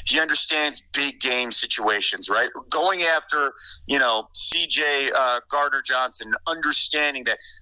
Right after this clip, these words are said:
I'm gonna take advantage right now of what the Saints are doing. Going after Bradbury, I'm gonna take advantage of the market and what the Giants are, you know, can't, can't put together. I, I think all that stuff plays a role. Landon Dickerson, an Alabama guy,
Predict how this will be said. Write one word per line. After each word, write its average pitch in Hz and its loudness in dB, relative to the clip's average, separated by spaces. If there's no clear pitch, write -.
I'm 127 2
gonna 117 4
take 143 4
advantage 151 0
right 127 2
now 120 2
of 117 -4
what 123 -4
the - -2
Saints 135 0
are 117 -6
doing. 98 0
Going 156 4
after 147 0
Bradbury, 131 2
I'm 110 -2
gonna 127 -2
take 151 -6
advantage 156 -2
of 120 0
the 147 0
market 139 2
and 120 -4
what 120 0
the 123 -8
Giants 127 0
are, 120 2
you 135 -6
know, 104 2
can't, 139 0
can't 135 -2
put - -4
together. 107 4
I, - 2
I 156 2
think 185 0
all 175 4
that 160 2
stuff - 0
plays 151 0
a 135 0
role. 131 4
Landon 170 0
Dickerson, 180 -2
an - 2
Alabama 175 2
guy, 120 2